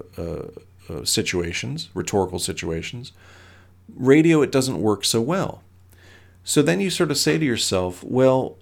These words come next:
if he doesn't really come across as,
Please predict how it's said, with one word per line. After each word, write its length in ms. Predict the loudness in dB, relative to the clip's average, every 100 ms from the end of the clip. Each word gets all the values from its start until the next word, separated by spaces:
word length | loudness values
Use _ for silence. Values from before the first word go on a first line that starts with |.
| -6
if 200 | 0 0
he 120 | 2 0
doesn't 400 | 2 2 2 0
really 220 | 2 2
come 260 | 0 -2
across 920 | -2 -4 -6 -4 -2 -2 -4 -6 -8 -14 -20 -20 _ _
as, 800 | -4 -2 0 0 0 -2 -4 -6